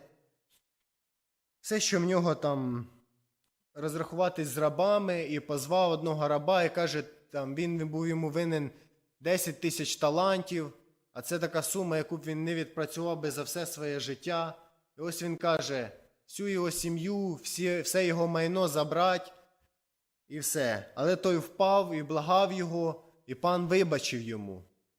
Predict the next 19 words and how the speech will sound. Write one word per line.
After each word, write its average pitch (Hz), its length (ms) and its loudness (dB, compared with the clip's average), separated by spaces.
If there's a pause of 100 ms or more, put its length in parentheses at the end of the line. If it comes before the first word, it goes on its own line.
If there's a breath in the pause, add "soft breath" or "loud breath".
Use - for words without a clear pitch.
Той 190 160 -2
пішов, 190 440 0
зустрів 170 420 -6
свого 165 680 -2
знайомого, 175 760 -2
друга 180 440 -2
і 156 80 -2
почав 170 400 0
з 147 120 -6
нього 190 680 2
вимагати 160 800 2 (800)
борг, 190 400 4
який 180 320 -2
взагалі, 175 500 -2
ну, 147 380 -4 (920)
не 151 120 -4
вартий 170 420 4
був 139 200 -8
нічого. 135 600 -6